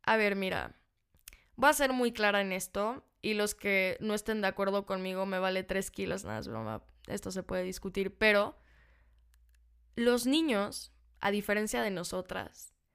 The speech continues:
el noventa y nueve por ciento de las veces que le hablan a una niña no es con un interés de ser su amigo. Ningún güey <laughs> le habla a una niña que se le hace guapa porque quiere que sea su amiga.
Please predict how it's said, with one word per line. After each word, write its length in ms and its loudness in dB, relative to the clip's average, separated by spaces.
el 420 2
noventa 680 4
y 60 2
nueve 240 2
por 140 2
ciento 460 0
de 80 -2
las 160 -2
veces 360 -4
que 120 -6
le 100 2
hablan 280 0
a 60 -4
una 180 -4
niña 400 0
no 160 0
es 120 -2
con 180 0
un 120 2
interés 340 2
de 100 -2
ser 200 -6
su 80 -4
amigo. 440 0
Ningún 480 2
güey 640 4
<laughs> 1120 -10
le 180 2
habla 300 8
a 40 10
una 260 2
niña 360 0
que 80 -12
se 160 0
le 100 4
hace 220 2
guapa 460 2
porque 340 -2
quiere 440 2
que 120 -2
sea 200 -2
su 120 -2
amiga. 500 0